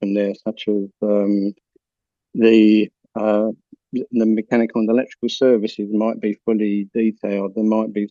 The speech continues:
some, some doors missing. But also, when you're looking at a project, you need to look at other parameters, which are such as things that, where the existing services, what are the existing ground conditions, you know, do we need to, um, level the site?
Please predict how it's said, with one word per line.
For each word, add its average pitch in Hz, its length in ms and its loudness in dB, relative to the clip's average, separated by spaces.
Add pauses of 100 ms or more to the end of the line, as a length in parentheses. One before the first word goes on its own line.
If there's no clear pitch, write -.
some, 101 400 -4 (100)
some 101 200 -2
doors 110 380 2
missing. 101 600 -6
But 117 140 0
also, 117 540 2 (460)
when 135 160 4
you're 139 100 6
looking 123 360 0
at 110 100 -6
a 110 60 -16 (100)
project, 120 340 -2
you 120 120 -4
need 151 220 -2
to - 120 -6
look 123 200 -6
at 117 140 -4
other 117 220 -6 (100)
parameters, 113 680 -4
which 113 240 -6
are 110 80 0
such - 400 -8
as 107 180 -6
things 107 260 0
that, 107 220 -2
where 117 480 2
the 113 120 4
existing 113 520 -6
services, 117 640 0
what 117 200 -2
are - 20 -8
the 110 160 -4
existing 113 420 -4
ground 123 420 2
conditions, 98 680 -6
you 110 80 -8
know, 104 220 -6
do 107 180 2
we 107 80 4
need 104 360 2
to, 104 140 -4 (600)
um, 107 480 4
level 110 400 2
the 110 140 -6
site? 113 540 -2